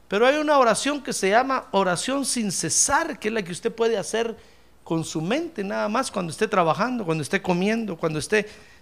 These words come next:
donde esté. Y Dios lo va a escuchar. Y entonces Dios va a sanar, Dios va a restaurar. Pero hay una oración, fíjese, como la que le pasó aquí a Job,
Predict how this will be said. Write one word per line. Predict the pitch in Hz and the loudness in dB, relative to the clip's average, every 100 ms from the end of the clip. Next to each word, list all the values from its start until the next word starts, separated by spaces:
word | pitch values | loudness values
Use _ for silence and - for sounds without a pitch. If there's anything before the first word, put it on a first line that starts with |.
| - - | -20 -2
donde | 160 156 | 0 0
esté. | 151 - 202 190 139 - - - - - - - 208 214 220 214 - 208 - - - _ _ _ _ _ | -2 0 0 0 -6 -18 -20 -20 -20 -20 -20 -20 -20 -20 -20 -20 -20 -20 -20 -20 -20 _ _ _ _ _
Y | 226 | 2
Dios | 214 311 | 6 6
lo | 320 | 6
va | 311 | 4
a | |
escuchar. | 302 269 254 359 330 175 - - - - - - - - - | 2 -2 0 2 2 -4 -18 -20 -20 -20 -20 -20 -20 -20 -2
Y | 233 | 2
entonces | 247 311 320 277 | 6 6 6 4
Dios | 214 302 285 | 6 6 8
va | 294 | 8
a | |
sanar, | - 240 277 359 311 185 | 10 8 8 6 6 4
Dios | 247 262 | 4 8
va | 277 | 6
a | |
restaurar. | 269 226 - 196 208 339 349 302 - - - - - - - - - - - - - - _ | 8 4 6 8 10 10 8 4 -12 -20 -20 -20 -20 -20 -20 -20 -20 -20 -20 -20 -20 -20 _
Pero | 180 220 | 6 10
hay | 359 | 12
una | 494 554 466 | 12 12 12
oración, | 330 247 359 554 571 | 12 12 12 12 12
fíjese, | 285 285 233 - 123 95 - - - - | 6 2 0 -4 -8 -14 -20 -20 -20 -6
como | 156 151 | -2 0
la | 147 | 0
que | 151 | 0
le | 147 | 2
pasó | 143 - | 2 4
aquí | 226 233 240 | 4 6 2
a | |
Job, | 208 269 285 - | 8 10 8 4